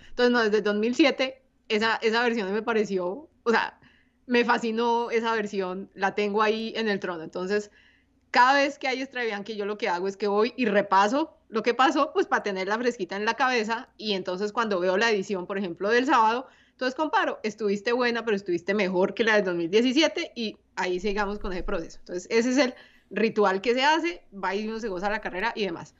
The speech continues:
les recomiendo que la hagan, es una, que la vean, porque es una carrera muy, muy, muy bonita. Pa' mí es de las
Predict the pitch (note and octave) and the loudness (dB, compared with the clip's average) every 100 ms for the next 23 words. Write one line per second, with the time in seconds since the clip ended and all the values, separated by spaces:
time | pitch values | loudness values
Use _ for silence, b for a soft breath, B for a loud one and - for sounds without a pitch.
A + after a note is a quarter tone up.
0 | b B3 B3 A#3+ A#3 A3+ A3 A3+ B3 A3 | b 2 2 4 0 -2 -2 -2 0 2
1 | F#3 F3+ G3+ - G3+ G#3 G#3 - - G#3 | 2 2 -4 -4 -6 -4 -6 -6 -4 -2
2 | G3 A3+ A#3 G#3+ B3+ _ G3+ G3 F#3+ G3 | 4 4 4 0 -4 _ -12 -6 -6 -4
3 | G3+ G#3 F3+ F#3 F#3+ G#3 A3+ A#3 A3+ G#3+ | -4 -2 -2 0 -2 0 2 4 2 2
4 | G#3+ G#3+ G#3+ G#3+ G3 F#3+ G3+ G3+ F#3+ F#3 | -2 -2 2 2 2 -2 0 2 2 2
5 | F3+ E3+ D#3 F3 E3+ E3+ F#3 G#3 G#3 F3+ | 0 -2 -4 -2 0 0 2 4 4 2